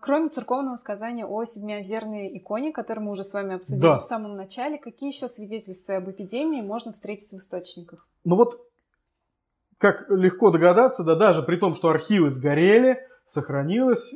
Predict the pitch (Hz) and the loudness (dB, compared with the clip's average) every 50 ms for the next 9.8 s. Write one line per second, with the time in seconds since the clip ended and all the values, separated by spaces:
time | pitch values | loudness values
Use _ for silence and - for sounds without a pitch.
0 | - _ 277 165 180 208 202 - 175 165 - 139 147 156 160 170 180 165 - 143 | -16 _ -4 -2 0 0 0 0 -2 -2 -2 -4 -4 -4 -2 -4 -4 -4 -4 -4
1 | 151 147 151 160 143 - - 160 139 - - 123 - 120 - 156 147 - 147 147 | -4 -4 -6 -8 -6 -2 0 0 0 0 -4 -10 -12 -8 -4 -4 -4 -2 -2 -2
2 | 143 139 - 160 147 135 123 - 127 - - - - - - - - 139 - - | 0 2 4 4 4 4 2 0 -6 -12 -14 -16 -20 -20 -20 -20 -20 -10 -2 2
3 | - 156 156 156 156 156 151 170 170 226 262 254 233 202 - 214 202 208 185 170 | 4 6 8 8 8 8 6 6 8 8 8 8 6 4 4 2 4 4 4 4
4 | 185 180 208 202 175 175 165 165 165 165 156 156 156 151 156 165 175 175 170 160 | 4 6 6 4 4 4 0 -2 -2 -2 -2 -2 -2 -2 -2 -2 0 0 2 2
5 | 160 151 151 156 196 247 269 - 196 - - - _ _ _ - - - - 139 | 2 0 0 0 -2 -4 -4 -4 -4 -6 -8 -12 _ _ _ -20 -20 -10 0 4
6 | 147 147 147 147 147 139 123 170 220 254 233 - - - - 175 160 160 156 151 | 6 8 8 6 6 2 2 2 2 2 2 0 -4 -4 0 2 4 4 4 4
7 | 147 147 147 143 147 - 151 147 - 208 196 151 - - 160 - - 147 151 151 | 4 2 2 0 -2 -2 -2 2 4 4 4 4 2 -4 -6 -4 -4 -4 -2 -2
8 | 147 143 135 - - 220 240 240 - 170 135 131 143 156 151 - - 170 151 147 | -2 -2 -2 0 2 2 2 2 0 -4 -4 -4 -4 -4 0 2 4 4 4 4
9 | 139 135 - 151 147 143 151 147 135 143 147 160 208 254 277 262 | 2 0 -2 -4 -4 -4 -4 -4 -4 -2 -2 0 0 0 0 0